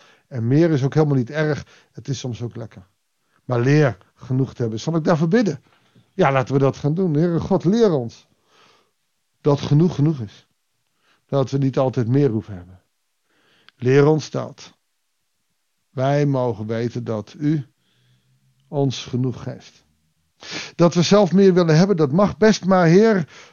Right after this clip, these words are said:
laten we dan de waarschuwing die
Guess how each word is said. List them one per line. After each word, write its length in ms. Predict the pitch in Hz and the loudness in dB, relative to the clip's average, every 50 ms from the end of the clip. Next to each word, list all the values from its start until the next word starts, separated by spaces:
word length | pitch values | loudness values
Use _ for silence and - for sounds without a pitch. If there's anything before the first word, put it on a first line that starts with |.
| _ _ _ _ _ _ _ _ _ _ _ _ _ _ _ _ _ _ _ _ _ _ _ _ _ _ _ _ _ _ _ _ _ _ | _ _ _ _ _ _ _ _ _ _ _ _ _ _ _ _ _ _ _ _ _ _ _ _ _ _ _ _ _ _ _ _ _ _
laten 280 | - 170 190 160 165 170 | -4 -2 0 0 2 2
we 100 | 185 165 | 2 2
dan 240 | 156 175 175 175 | 2 2 2 2
de 60 | 170 165 | 2 2
waarschuwing 1040 | 156 175 190 196 196 - - - - - 208 202 202 196 196 190 185 185 185 175 156 | 2 2 4 2 2 0 -2 -6 -4 -2 -2 0 0 0 2 0 0 0 0 -2 -2
die 340 | 160 165 160 156 143 - | 0 0 2 2 0 -2